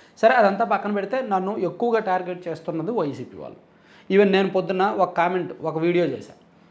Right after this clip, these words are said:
మీరు కూడా చూడొచ్చు. మన మూడో ఛానల్ శ్రీనివాస్ లైఫ్ బుక్ అనే ఛానల్లో ఒక వీడియో, ఒక యాభై నిమిషాల ఇంటర్వ్యూ వచ్చిందనమాట.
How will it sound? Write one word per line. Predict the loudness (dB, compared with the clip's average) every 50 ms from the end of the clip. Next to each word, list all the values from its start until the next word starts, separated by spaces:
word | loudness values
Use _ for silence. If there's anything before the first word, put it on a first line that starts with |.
| _ _ _ _ _
మీరు | -4 -2 0 2 2
కూడా | 2 2 0 0 0 -2 -2 -2 -4
చూడొచ్చు. | -4 -4 -4 -6 -6 -4
మన | -2 -2 -2 -2
మూడో | -2 -2 0 0 0
ఛానల్ | 0 0 -2 -4 -4 -6 -8
శ్రీనివాస్ | -6 -4 -2 -2 0 -2 -2 -2 -4
లైఫ్ | -4 -4 -4 -4
బుక్ | -6 -6 -6 -6
అనే | -6 -6 -6 -6 -6
ఛానల్లో | -6 -4 -4 -4 -4
ఒక | -4 -2 -2
వీడియో, | -4 -2 -2 -2 -4 -4 -6 -10 -8 -6
ఒక | -6 -4 -2 0
యాభై | 0 2 2 2 2 0
నిమిషాల | 0 -4 -4 -2 -2 -2
ఇంటర్వ్యూ | -2 -2 -4 -4 -4 -2 -4
వచ్చిందనమాట. | -4 -6 -10 -14 -16 -14 -14 -14 -16 -16